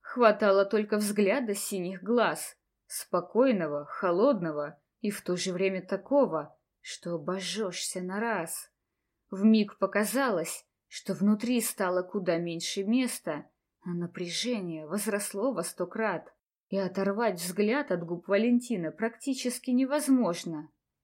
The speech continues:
«Господи, почему мне в голову лезут всякие дурные мысли? Сейчас совсем не до этого!» Хотя сложно было не признать, мысли о Валентине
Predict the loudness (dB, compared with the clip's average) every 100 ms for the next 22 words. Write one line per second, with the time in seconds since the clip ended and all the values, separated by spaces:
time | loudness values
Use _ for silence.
0 | _ _ 2 4 4 2 -4 -6 -6 -10
1 | -12 _ -8 0 4 6 6 2 2 4
2 | 6 4 4 4 2 0 -2 -4 0 2
3 | 2 0 4 6 6 6 4 2 4 4
4 | 2 -4 -6 -8 _ _ _ -12 -2 0
5 | 2 0 2 0 0 6 8 8 4 4
6 | 6 8 6 4 -2 -4 -8 -12 _ _
7 | _ _ _ -2 0 2 2 2 0 0
8 | 0 0 0 2 2 2 2 0 -2 0
9 | 0 0 -4 -10 _ _ _ 0 8 8
10 | 8 2 0 4 2 4 2 2 4 4
11 | 2 -4